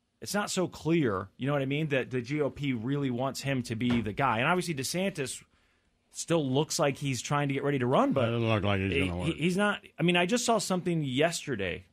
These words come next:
Speaker 1: Had to have been, yeah.
Speaker 2: I
Speaker 1: Today's
Speaker 2: saw
Speaker 1: Tuesday. It
Speaker 2: other
Speaker 1: said he was
Speaker 2: Florida
Speaker 1: gonna
Speaker 2: Republicans,
Speaker 1: announce.
Speaker 2: was it Rubio or somebody, like, "Hey, you know, this ain't a good idea. Like, we're gonna start scaring away business from Florida." Like,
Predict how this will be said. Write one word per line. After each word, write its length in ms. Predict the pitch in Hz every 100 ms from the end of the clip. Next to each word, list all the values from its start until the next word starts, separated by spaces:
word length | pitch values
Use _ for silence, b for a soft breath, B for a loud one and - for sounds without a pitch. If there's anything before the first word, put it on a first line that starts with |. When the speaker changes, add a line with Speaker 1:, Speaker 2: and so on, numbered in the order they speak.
| _
Speaker 1:
Had 140 | - 151
to 20 |
have 80 | 101
been, 100 | 92
yeah. 120 | 110
Speaker 2:
I 20 |
Speaker 1:
Today's 260 | - 175 190
Speaker 2:
saw 120 | 254 220
Speaker 1:
Tuesday. 40 |
It 60 | 170
Speaker 2:
other 100 | 185
Speaker 1:
said 100 | 170
he 80 | 151
was 60 | 170
Speaker 2:
Florida 80 | 165
Speaker 1:
gonna 60 | 135
Speaker 2:
Republicans, 400 | 120 151 127 120
Speaker 1:
announce. 60 | 117
Speaker 2:
was 100 | 120
it 40 | 117
Rubio 320 | 135 147 135
or 60 | 110
somebody, 280 | 135 123 113
like, 140 | 110
"Hey, 200 | 120 98
you 120 | 107
know, 140 | 110 101
this 220 | 170 220
ain't 120 | 196
a 40 | 110
good 160 | 104
idea. 380 | 95 87 107 85
Like, 160 | 95 120
we're 80 |
gonna 160 | 196 156
start 300 | - 120 95
scaring 320 | - 131 123
away 180 | 113 107
business 420 | 85 113 90 92
from 200 | - 92
Florida." 400 | - 104 87 76
Like, 260 | 76 107